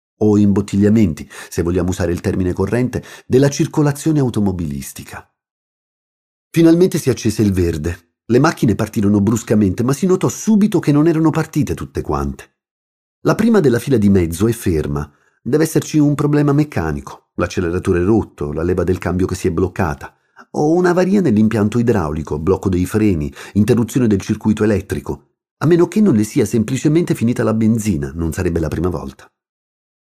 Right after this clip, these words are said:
Il nuovo raggruppamento di pedoni che si sta formando sui marciapiedi vede il conducente dell'automobile immobilizzata sbracciarsi dietro il parabrezza, mentre le macchine appresso a lui suonano il clacson freneticamente.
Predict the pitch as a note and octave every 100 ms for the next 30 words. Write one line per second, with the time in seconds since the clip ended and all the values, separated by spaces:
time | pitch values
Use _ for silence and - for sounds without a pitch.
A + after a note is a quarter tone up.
0 | _ _ _ _ _ _ F3 F3 G3 G3
1 | E3 B2 A#2+ A#2+ A#2+ C3 G#2 G2+ G2+ G#2
2 | G#2 - - - G2+ G2 G2+ A2+ G#2 G2
3 | F2 E2+ - - F#2 E2 F2 G2 _ -
4 | - D3+ D3+ A2 C3 C#3 D#3 G3 E3+ G#2+
5 | G#2 G#2 C#3 D3+ B2 F#2+ G2 G#2 B2+ C#3+
6 | C#3+ F3+ A2+ G#2 B2 D#3 - F#2 F2+ -
7 | G2 B2+ B2+ A2+ G#2 G#2 D#2+ D2 C#2+ -
8 | C#2+ _ _ _ - F3+ F#3+ F3+ F#3 D3+
9 | B2 A#2+ - D3+ - F3 G3 G3 - C#3
10 | B2+ C3+ C#3 E3 E3+ - A#2+ A2 G#2+ G#2
11 | G2 G2+ E2+ C#2 C2+ C2+ - _